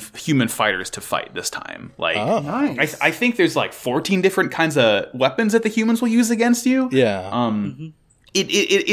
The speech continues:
Speaker 1: it really changes things up. You know, it, a lot of people are saying, "This is the best one, this is the best one."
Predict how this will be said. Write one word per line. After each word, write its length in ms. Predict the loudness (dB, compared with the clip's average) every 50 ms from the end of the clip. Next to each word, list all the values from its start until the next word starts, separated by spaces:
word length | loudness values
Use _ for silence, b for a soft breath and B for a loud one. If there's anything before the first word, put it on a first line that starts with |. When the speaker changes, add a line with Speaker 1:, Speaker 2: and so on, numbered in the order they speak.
| -2 0
Speaker 1:
it 60 | 0
really 220 | 2 4 4 4
changes 400 | 4 2 0 0 0 0 0 0
things 260 | 0 0 0 0 2 2
up. 240 | 0 0 0 0
You 80 | -2 0
know, 100 | 0 0
it, 220 | 0 0 0 -2 -4 -12 -20 _ _ _ -14 -8 -2
a 60 | 2 4
lot 80 | 4 4
of 60 | 2
people 180 | 0 -4 -4 -4
are 80 | -4
saying, 220 | -4 -2 -4 -2 -2
"This 140 | -2 -4 -2
is 60 | -2
the 80 | -2 0
best 240 | 2 0 0 0
one, 120 | -4 -4 -2
this 120 | -4 -4
is 60 | -4 -6
the 60 | 0
best 200 | 0 0 0 2
one." 160 | 0 -2 -2